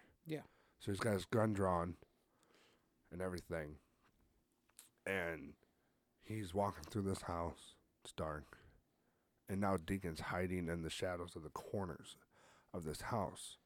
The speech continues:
Speaker 1: So the
Speaker 2: Wa-
Speaker 1: detective doesn't see him.
Speaker 2: Doesn't see him, but he's watching the detective. And they,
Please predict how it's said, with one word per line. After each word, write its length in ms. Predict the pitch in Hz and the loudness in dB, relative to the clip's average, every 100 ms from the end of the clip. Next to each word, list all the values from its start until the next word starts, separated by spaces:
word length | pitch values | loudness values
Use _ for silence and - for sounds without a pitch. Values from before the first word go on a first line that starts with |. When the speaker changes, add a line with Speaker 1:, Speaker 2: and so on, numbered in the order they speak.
| _ _ - | _ _ -14
Speaker 1:
So 240 | - 185 | 6 8
the 60 | - | 10
Speaker 2:
Wa- 60 | |
Speaker 1:
detective 440 | 160 156 165 139 147 | 6 4 2 2 2
doesn't 280 | 151 135 131 | 2 -2 -4
see 140 | 147 | -2
him. 200 | 139 117 | -2 0
Speaker 2:
Doesn't 320 | 120 101 98 | 4 4 4
see 200 | - 131 | 4 6
him, 220 | 123 82 85 | 6 4 2
but 120 | 95 | 2
he's 180 | 92 80 | 2 2
watching 520 | 87 92 87 87 87 | 4 4 4 0 -2
the 120 | 80 | -4
detective. 720 | - - - 110 - - - - - - _ _ _ | -8 -12 0 0 0 -8 -10 -12 -18 -20 _ _ _
And 140 | 113 120 | 4 8
they, 200 | 117 | 8